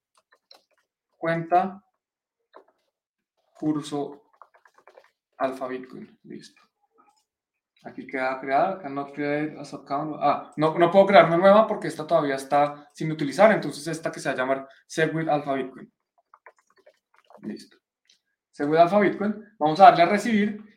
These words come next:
y esto nos crea una dirección. Una dirección de Bitcoin. Entonces, ¿qué es esto de la dirección? Vamos a ver otra vez. Eh, vamos a ir al,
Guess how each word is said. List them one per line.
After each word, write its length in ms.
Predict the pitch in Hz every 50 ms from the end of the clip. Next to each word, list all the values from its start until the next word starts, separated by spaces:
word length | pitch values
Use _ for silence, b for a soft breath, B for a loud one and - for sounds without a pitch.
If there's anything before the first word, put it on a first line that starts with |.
| _
y 60 | - 196
esto 160 | 185 - 220
nos 140 | 220 220 -
crea 180 | - 190 175
una 180 | 175 180 190 190
dirección. 840 | 190 214 190 175 - - - 214 208 165 113 107 - - _ _ _ _ _ _ _ _ _ _ _ _ _ _ _ _ _ _ _ _ _ _ _ _ _ _ _
Una 340 | 175 170 175 185 - - 165
dirección 720 | 156 202 196 180 156 - - - 180 180 180 180 - - -
de 420 | 151 147 175 180 185 190 185 -
Bitcoin. 600 | - 147 202 220 - - - - - - - _ _ _ _ _ _ _ _
Entonces, 720 | 131 123 131 135 131 135 131 - 156 160 156 160 - b b b b b
¿qué 80 | - 180
es 80 | 170
esto 200 | 190 190 - 208
de 80 | 202 208
la 100 | 208 196
dirección? 600 | 196 - 127 117 - - 151 127 101 98 98 _ _
Vamos 260 | 104 117 123 131 -
a 60 | 160
ver 140 | 151 139 131
otra 220 | 135 131 147 151
vez. 380 | 151 151 151 151 151 - - b b b b b _ _ _ _
Eh, 560 | - - 127 127 127 131 127 120 - - - _
vamos 240 | 120 120 113 113
a 60 | - 147
ir 60 | 143
al, 300 | 147 147 147 143 147